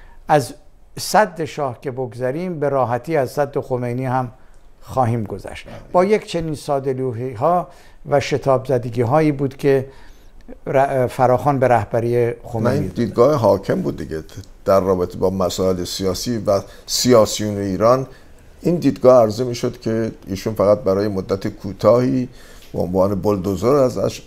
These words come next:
Speaker 2: استفاده خواهد شد و سپس ما هستیم که به جلو می‌ریم.
Speaker 1: دقیقاً همچین
Speaker 2: شما
Speaker 1: چیزی.
Speaker 2: انگشت رو مسئله‌ای گذاشتید که به هر حال همون انقلاب ایران که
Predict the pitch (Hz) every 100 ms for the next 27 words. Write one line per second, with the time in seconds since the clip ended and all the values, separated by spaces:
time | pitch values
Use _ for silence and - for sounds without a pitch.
0 | - - - 127 117 117 110 117 113 -
1 | 120 120 - 95 - 101 123 127 127 -
2 | - 123 117 139 120 107 - 104 98 98
3 | 90 92 92 85 80 - 139 143 139 170
4 | 120 117 101 107 131 143 - 165 160 185
5 | - 175 156 135 113 123 147 147 123 120
6 | - 127 - 123 101 101 98 107 101 -
7 | - 98 104 104 110 92 95 104 113 110
8 | 101 98 104 95 107 98